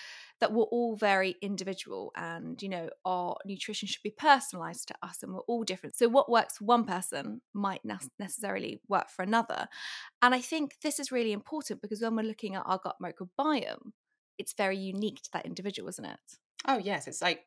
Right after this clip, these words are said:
Speaker 2: it's as unique as your fingerprint. And that's what's exciting, is that, so you're completely right. Having this blanket recommendation for nutrition, it makes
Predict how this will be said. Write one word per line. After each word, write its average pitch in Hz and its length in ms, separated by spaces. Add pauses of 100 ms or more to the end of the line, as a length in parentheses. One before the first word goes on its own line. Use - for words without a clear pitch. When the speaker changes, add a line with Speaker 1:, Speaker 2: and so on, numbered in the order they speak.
Speaker 2:
it's 196 180
as 202 180
unique 180 280
as 156 80
your 143 80
fingerprint. - 640 (560)
And 170 380
that's - 260
what's - 160
exciting, 170 540
is 143 100
that, - 100
so 165 280 (420)
you're 190 100
completely 180 400
right. 139 320 (420)
Having 220 400
this 165 300 (240)
blanket 175 1080 (160)
recommendation 175 840
for 185 160
nutrition, 165 460
it - 60
makes 180 260